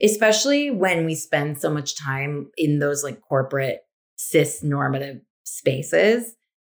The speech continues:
uh, which, like, almost every space, I guess, is cis normative. Un-, unfortunately, it's, like, really difficult. Like, I, I told myself when I started at Lyft, I would say my pronouns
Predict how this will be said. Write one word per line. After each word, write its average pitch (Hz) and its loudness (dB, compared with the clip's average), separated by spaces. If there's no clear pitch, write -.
uh, 160 4
which, 170 4
like, 131 -2
almost 143 -6
every 143 -2
space, 202 4
I 185 0
guess, 185 2
is 160 -4
cis 185 -2
normative. 190 2
Un-, 190 -6
unfortunately, 180 -6
it's, 202 4
like, 170 4
really 175 2
difficult. 160 2
Like, 180 4
I, 220 2
I 226 2
told 254 2
myself 220 2
when 165 -4
I 160 -2
started 160 0
at 165 2
Lyft, 156 -2
I 156 0
would 151 -2
say 196 2
my 190 4
pronouns 165 -2